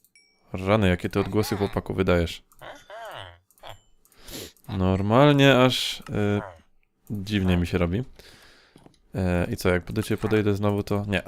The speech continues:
to jest max, co masz. Dobra, chociaż właśnie dostał awans. Ciekawe, co tu masz kolejnego. Cztery diaksy. <gasps> Osiemnaście. Uuu, najsowa zbrojka. Naprawdę fajna. Jaką ja mam?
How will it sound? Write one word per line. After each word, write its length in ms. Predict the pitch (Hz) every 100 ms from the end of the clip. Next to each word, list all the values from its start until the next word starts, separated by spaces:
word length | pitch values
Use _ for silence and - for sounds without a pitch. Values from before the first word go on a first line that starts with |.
| -
to 120 | 110
jest 340 | 104 - -
max, 300 | 117 101 92
co 100 | -
masz. 200 | 90 85
Dobra, 260 | - 95 90 - -
chociaż 480 | 151 - 185 165 117
właśnie 380 | 110 123 - 101
dostał 360 | 101 - 87
awans. 360 | 85 101 131 - 139 104 98 98 - - _ _ _ _ - -
Ciekawe, 320 | - - 110
co 120 | 101 -
tu 120 | 95
masz 140 | 92
kolejnego. 380 | - 101 98 -
Cztery 380 | - 185 165 143 -
diaksy. 600 | 165 131 120 - - 135 139 _ 180
<gasps> 560 | 214 196 156 - _
Osiemnaście. 440 | - 117 113 - - _
Uuu, 840 | 180 214 339 349 330 175 127 107
najsowa 1120 | 95 98 104 117 170 156 107 - 139 156 113 98
zbrojka. 800 | 95 98 101 127 101 - 85 80 - - _ _ - - _ _ _ _ - -
Naprawdę 480 | 92 85 107 98 87
fajna. 600 | - 107 92 87 92 107
Jaką 240 | 95 -
ja 100 | 92
mam? 220 | 87 110